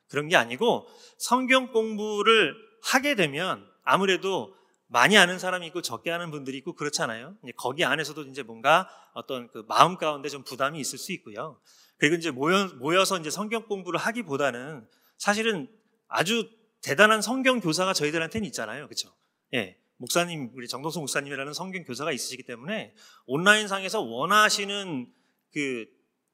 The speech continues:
어떤 구절이라든가 아니면 제목이라든가 이런 걸 검색해 보시면 엄청나게 많이 있습니다. 아마 지금 저희 그 유튜브 상이나 그 홈페이지 상에 확인을 해보시면 목사님 설교가 아마 이천 편이 넘어갈 거예요.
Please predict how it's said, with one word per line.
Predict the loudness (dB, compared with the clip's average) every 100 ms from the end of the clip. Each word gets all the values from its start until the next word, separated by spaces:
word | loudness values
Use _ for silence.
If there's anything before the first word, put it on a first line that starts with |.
| _
어떤 | -10 -6 -4
구절이라든가 | -4 0 2 4 4 0 -2 -6 -6 -8
아니면 | -12 -12 -12 -6
제목이라든가 | -6 -2 -4 -2 -2 -4 -10 -14
이런 | -2 -2 0
걸 | -4
검색해 | -6 -10 -10 -12
보시면 | -10 -10 -10 -12 -14 _ _ _ _ _ _ _
엄청나게 | -2 2 4 4 2
많이 | 0 -2 -4
있습니다. | -6 -6 -8 -10 -8
아마 | -4 -2
지금 | -2 0 -2 -2 -6
저희 | -4 0 0 -2 -4
그 | -8
유튜브 | -4 -2 -2
상이나 | 0 -2 -4 -8 -8 -10 -12 _ _ _ -16
그 | -6
홈페이지 | 0 2 2
상에 | -2 -8 -12 _
확인을 | -10 -8 -8 -8
해보시면 | -8 -8 -8 -12 -12 _ _ _
목사님 | -8 -4 -2
설교가 | -2 -2 0 0
아마 | 0
이천 | -4 -2 0
편이 | 0 -2
넘어갈 | -2 -6 -8 -12
거예요. | -14 -20 -20